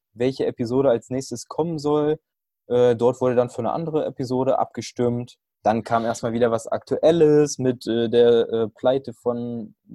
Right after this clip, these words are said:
Tough Mudder war das dann, glaub ich. Und dann schiebte sich das alles so hin und her, wie das so ist. Das Interview haben wir auch in Bochum aufgenommen, als wir bei Cross Trails waren. Es tut mir wirklich leid, falls, ähm,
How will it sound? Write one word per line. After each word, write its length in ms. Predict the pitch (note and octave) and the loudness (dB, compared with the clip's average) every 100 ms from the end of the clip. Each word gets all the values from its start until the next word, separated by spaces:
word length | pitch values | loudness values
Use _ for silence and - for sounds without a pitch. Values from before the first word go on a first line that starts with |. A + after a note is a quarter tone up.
| - | -12
Tough 160 | B2+ | -10
Mudder 240 | C#3 C3+ B2 | -4 -2 0
war 100 | B2 | -2
das 140 | A#2 | -4
dann, 160 | B2+ A#2 | -8 -6
glaub 240 | A#2 A2+ | -4 -2
ich. 140 | A#2+ - _ _ _ - | -4 -10 _ _ _ -6
Und 100 | B2 | -2
dann 120 | A#2+ | -2
schiebte 280 | - D3 B2+ | -2 -6 -6
sich 140 | A#2+ | -6
das 160 | - - | -8 -8
alles 240 | A2 G#2 | -8 -8
so 100 | G#2 | -8
hin 120 | G#2+ | -10
und 180 | G#2 G#2 | -10 -10
her, 180 | G#2 G2 | -8 -6
wie 120 | A#2 | 0
das 180 | C3 A#2 | 0 0
so 80 | - | -6
ist. 320 | - A2+ - _ _ _ | -8 -8 -10 _ _ _
Das 140 | A#2+ | -2
Interview 360 | B2 D3+ C3+ C#3 | 0 2 2 2
haben 100 | C3 | 2
wir 120 | B2 | 2
auch 260 | B2 C3 - | 4 0 -2
in 140 | A2+ | -4
Bochum 340 | B2 B2+ A#2+ | -2 -4 -6
aufgenommen, 480 | - A#2 A2+ A2+ A2+ | -8 -10 -8 -10 -8
als 160 | G2 - | -8 -8
wir 80 | G#2 | -8
bei 100 | G#2+ | -8
Cross 320 | - C3 - | -6 -6 -6
Trails 380 | - A#2 - - | -4 -4 -4 -6
waren. 200 | A2+ A2 | -6 -6
Es 120 | - | -10
tut 180 | C#3+ C3 | -10 -8
mir 140 | A#2 | -8
wirklich 280 | A#2 A2+ G#2+ | -8 -12 -6
leid, 300 | A2+ B2 A#2+ | 0 0 -2
falls, 520 | _ A2+ A#2+ - - A2+ | _ -2 -2 -4 -12 -8
ähm, 420 | A2 A2 A2 | -4 -4 -6